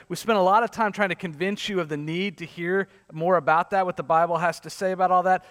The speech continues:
I'm not gonna spend a ton of time doing that today 'cause, you know, we did last week. What we're gonna talk about today is that if you're gonna have, uh, real,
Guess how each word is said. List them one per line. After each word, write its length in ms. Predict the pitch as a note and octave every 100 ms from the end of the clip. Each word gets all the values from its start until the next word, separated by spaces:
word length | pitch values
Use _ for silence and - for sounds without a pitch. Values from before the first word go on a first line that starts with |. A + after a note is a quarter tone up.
| -
I'm 40 | F#3
not 80 | G#3+
gonna 120 | G#3
spend 240 | - G#3+
a 60 | F3+
ton 200 | - G3
of 100 | F#3+
time 200 | G3 F3
doing 220 | E3 F3
that 120 | D#3+
today 220 | - D#3 D#3+
'cause, 500 | D3+ C#3 B2+ - A#2+
you 100 | C#3
know, 140 | C3
we 100 | C3
did 180 | B2+ D3
last 320 | C#3+ D3+ D#3
week. 200 | D3+ C#3+ - - _
What 140 | D3 F3
we're 120 | F#3
gonna 140 | A3
talk 280 | G#3 A3 G3+
about 240 | F#3+ F3
today 460 | - D3 F#3 G3 F3+
is 120 | D#3+
that 140 | F3 D#3
if 160 | -
you're 80 | D3+
gonna 200 | F#3 G#3+
have, 600 | G3+ G#3 G3 F#3 D3 - _ _ -
uh, 180 | D#3 D3 C#3
real, 680 | E3 A3 A#3 A3+ G#3+ G#3